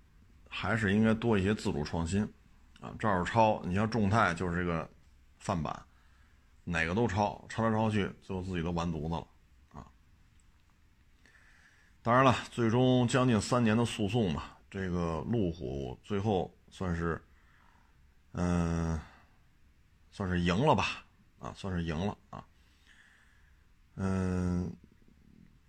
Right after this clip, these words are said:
但是这事儿其实不太光彩，而且这个陆风X七也没有什么人再去用了，啊，这车后续的这种，呃，口碑呀、二手车保值率呀，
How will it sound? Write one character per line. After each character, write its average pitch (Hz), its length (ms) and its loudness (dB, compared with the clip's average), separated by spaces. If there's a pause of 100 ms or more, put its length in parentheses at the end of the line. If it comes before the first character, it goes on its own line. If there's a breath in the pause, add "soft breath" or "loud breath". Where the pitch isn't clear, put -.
(160)
但 104 180 -4
是 110 140 0
这 117 120 0
事 - 200 0
儿 90 160 2
其 - 80 -6
实 101 120 -2
不 101 120 -4
太 90 160 -2
光 110 260 -2
彩， - 140 -12 (240)
而 101 180 -8
且 95 160 -2
这 104 100 -2
个 107 120 0
陆 107 200 0
风 107 400 -2 (220)
X - 320 -10
七 107 500 -2
也 67 160 -6
没 67 180 -4
有 104 140 -2
什 87 140 -6
么 98 100 -2
人 98 240 -2
再 85 200 -4
去 95 180 -6
用 127 160 -2
了， - 1300 -20
啊， - 100 -18 (640 soft breath)
这 98 120 -6
车 117 280 0
后 107 240 -2
续 104 200 -2
的 92 120 0
这 87 240 -2
种， 62 380 -6 (720 soft breath)
呃， 67 260 -14 (500)
口 76 300 -6
碑 120 240 2
呀、 90 340 2
二 104 180 -2
手 95 40 0
车 117 140 0
保 73 240 -4
值 87 140 -2
率 117 320 4
呀， - 220 -6